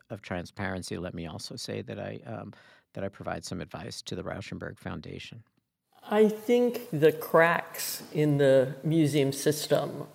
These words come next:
Speaker 2: are more visible today, just as they are in the larger society. These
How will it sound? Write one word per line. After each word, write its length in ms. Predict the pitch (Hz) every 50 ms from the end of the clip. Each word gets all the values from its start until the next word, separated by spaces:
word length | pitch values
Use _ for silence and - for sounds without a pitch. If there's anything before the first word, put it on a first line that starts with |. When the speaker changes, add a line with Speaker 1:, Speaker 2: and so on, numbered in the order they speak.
| _ -
Speaker 2:
are 640 | 135 135 131 131 135 135 131 135 135 135 131 131 - -
more 200 | 160 160 165 151
visible 680 | 127 131 151 127 - 160 - - 123 113 120 123 135 - -
today, 580 | - - 147 127 135 131 123 131 135 139 - 180 -
just 420 | - - 143 147 147 - - -
as 260 | 147 143 143 143 -
they 220 | - 143 139 135 131
are 420 | 131 135 139 143 147 147 143 - - - - - - - - - - - - _ _
in 400 | - 175 165 156 151 147 139 123 123
the 340 | 156 139 135 131 127 135 - - - - - _ _ _ _
larger 520 | - 151 156 151 151 147 147 - 160 147
society. 840 | 139 - - 156 147 147 - 160 147 147 147 143 139 123 123 120 127 127 - - - 143 -
These 420 | 160 156 151 156 151 - - -